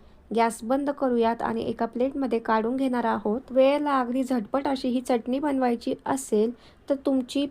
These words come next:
पूर्वतयारी म्हणजे तुमचे शेंगदाणे हे भाजलेले पाहिजे आणि लसूण सोललेला पाहिजे, म्हणजे कधीही तुम्ही ही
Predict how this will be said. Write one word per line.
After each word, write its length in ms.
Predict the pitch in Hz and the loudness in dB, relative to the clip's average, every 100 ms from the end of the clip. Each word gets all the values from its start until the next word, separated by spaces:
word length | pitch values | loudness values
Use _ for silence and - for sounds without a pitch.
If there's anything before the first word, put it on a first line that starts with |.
| - | -4
पूर्वतयारी 720 | 294 294 285 285 247 240 247 | -2 2 0 2 2 2 2
म्हणजे 500 | 262 302 285 208 214 233 - - | 0 0 2 2 0 -2 -18 -6
तुमचे 300 | 277 262 269 | 2 2 2
शेंगदाणे 420 | 285 285 254 254 262 | 2 2 4 2 2
हे 120 | 262 | 2
भाजलेले 540 | 240 233 202 220 254 | 2 0 2 2 2
पाहिजे 440 | 285 277 269 262 311 - - - 233 | 4 2 4 2 -2 -6 -20 -10 -2
आणि 240 | 240 254 | 0 2
लसूण 300 | 240 240 277 | 2 2 -2
सोललेला 600 | 339 - 330 254 214 196 | -2 0 2 4 4 0
पाहिजे, 400 | 180 180 165 165 156 - - - | -2 -2 -2 -4 -8 -14 -14 0
म्हणजे 300 | 220 214 262 262 | 0 4 2 2
कधीही 400 | 269 240 254 277 339 | 0 2 2 0 0
तुम्ही 240 | 302 254 233 | 0 2 0
ही 240 | 233 277 | 0 -2